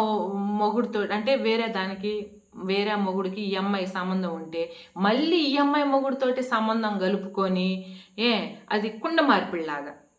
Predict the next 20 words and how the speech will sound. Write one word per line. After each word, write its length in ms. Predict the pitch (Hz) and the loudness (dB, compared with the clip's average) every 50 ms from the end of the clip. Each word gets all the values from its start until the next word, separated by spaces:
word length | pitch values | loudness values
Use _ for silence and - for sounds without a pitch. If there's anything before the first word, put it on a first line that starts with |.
| _ - | _ 0
అలా 180 | 190 220 240 247 | 2 4 4 4
చేసే 360 | 247 - 269 277 294 294 311 | 2 4 4 4 4 4 4
వాళ్ళని 340 | 277 269 262 254 269 349 403 | 6 6 6 4 2 -2 -2
నేను 160 | 349 262 247 | 0 0 2
తిట్టేది. 640 | - 226 208 - - 233 190 165 - - - - - - - - _ _ - | 2 0 -4 0 2 2 2 2 2 -2 -8 -12 -16 -20 -20 -20 _ _ -2
అంతేగాని 760 | 202 214 226 208 254 240 220 208 202 202 220 240 254 254 - - - - 202 | -2 0 0 0 0 -2 -2 -2 -4 -4 -4 -4 -6 -6 -10 -14 -12 -4 0
ఇలా 300 | 214 254 262 269 277 269 | 2 4 4 4 4 2
ప్రేమించి 680 | 254 277 - - - 233 233 240 247 240 240 - - | 0 -2 -6 -4 -2 0 2 2 2 0 -2 -6 -8
పెళ్లి 240 | - 196 190 196 190 | -6 -4 -4 -2 -2
చేసుకున్నా, 500 | 196 185 185 185 - 185 185 185 180 185 | -2 -2 -2 -4 -6 -8 -6 -6 -6 -4
లేకపోతే 340 | 185 185 190 190 196 - | -4 -4 -4 -6 -8 -6
పెద్దోళ్ళు 440 | - 196 196 196 - 247 254 254 247 | -4 -4 -4 -2 0 2 2 2 2
చేసిన 280 | 220 214 214 214 220 214 | 0 -2 -2 -2 -4 -4
సంబంధం 520 | 208 208 190 190 185 185 185 180 175 180 180 | -2 -2 -2 -2 -2 -4 -6 -6 -8 -6 -6
చేసుకున్నా, 540 | 175 175 175 - - 185 175 180 180 180 - - - _ - 190 | -6 -6 -8 -8 -10 -10 -8 -8 -10 -12 -12 -20 -20 _ -8 -4
నా 180 | 208 214 214 | -2 0 0
భర్త 300 | 208 202 233 226 226 233 | 2 0 0 -2 -2 -4
దగ్గర 300 | 220 226 214 202 202 196 | -4 -4 -4 -2 -2 -2
నేనే 320 | 190 196 196 196 202 202 202 | -2 -2 -2 -2 -2 0 0
ఉంటాను, 680 | 196 185 180 175 175 180 175 180 180 180 185 185 | -2 -4 -4 -8 -8 -8 -8 -8 -8 -8 -10 -12